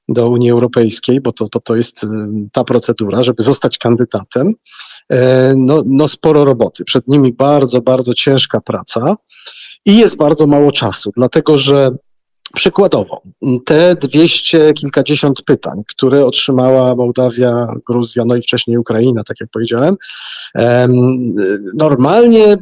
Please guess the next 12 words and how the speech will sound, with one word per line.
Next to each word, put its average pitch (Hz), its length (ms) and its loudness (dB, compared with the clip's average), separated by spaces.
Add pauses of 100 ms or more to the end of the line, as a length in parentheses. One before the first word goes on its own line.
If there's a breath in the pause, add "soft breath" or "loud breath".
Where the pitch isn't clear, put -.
(120)
państwa 175 400 0
otrzymywały 147 1000 4
sześć - 400 -2
miesięcy 139 560 0
na 113 140 -2
odpowiedź - 720 -6
na 113 260 -2
te, 117 300 -2
na 120 100 0
te - 120 -4
wstępne 127 460 -2
pytania. 107 480 -6